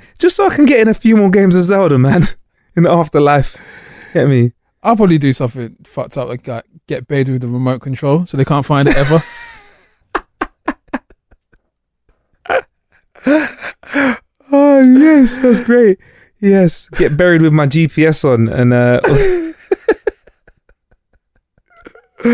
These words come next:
Speaker 1: oh, man. So, yeah, that's it. Um, so this opens the door to people that haven't left a will. So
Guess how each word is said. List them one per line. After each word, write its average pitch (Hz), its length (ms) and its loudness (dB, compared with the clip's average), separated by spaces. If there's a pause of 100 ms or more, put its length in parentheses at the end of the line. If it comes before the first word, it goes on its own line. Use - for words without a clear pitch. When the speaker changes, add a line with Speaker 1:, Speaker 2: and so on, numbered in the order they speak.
(460)
Speaker 1:
oh, 175 360 2
man. 170 180 0
So, 151 140 -2
yeah, 247 220 2
that's 240 180 0
it. 320 220 0 (300)
Um, 165 460 0 (280)
so 196 200 0
this 202 220 -2
opens 196 360 0
the 160 60 -2
door 165 160 2
to - 100 -8
people 165 200 0
that 170 60 -2
haven't 165 160 0
left 160 160 -4
a 143 40 0
will. 147 280 2
So 123 580 0